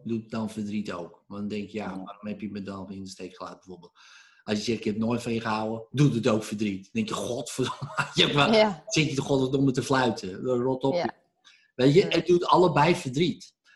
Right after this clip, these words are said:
Speaker 1: Dus dat verdriet is wel goed om te voelen, maar dan te vast te pakken en los te laten. En dan zeg je, "Weet je, ik heb het echt niet meer, ik heb die bevestiging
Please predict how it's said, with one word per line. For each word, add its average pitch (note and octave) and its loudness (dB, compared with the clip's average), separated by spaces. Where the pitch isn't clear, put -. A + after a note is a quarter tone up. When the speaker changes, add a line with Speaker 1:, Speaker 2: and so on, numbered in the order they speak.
Speaker 1:
Dus F3+ 4
dat C#3 0
verdriet D#3 2
is D3+ 0
wel D#3+ 0
goed G3+ 0
om D#3 2
te C3+ -4
voelen, C#3+ -2
maar C#3 -2
dan D3 -2
te C#3 -10
vast E3 -2
te E3+ -10
pakken C3 -6
en B2+ -4
los A#2+ -4
te G#2+ -8
laten. F#2 -8
En A2+ -12
dan G2+ -10
zeg F#2 -12
je, G2 -12
"Weet F#2+ -10
je, F#2 -12
ik - -10
heb G2 -8
het G#2 -10
echt - -12
niet G#2 -6
meer, F#2+ -12
ik - -20
heb A2 -10
die A2 -10
bevestiging F#2+ -16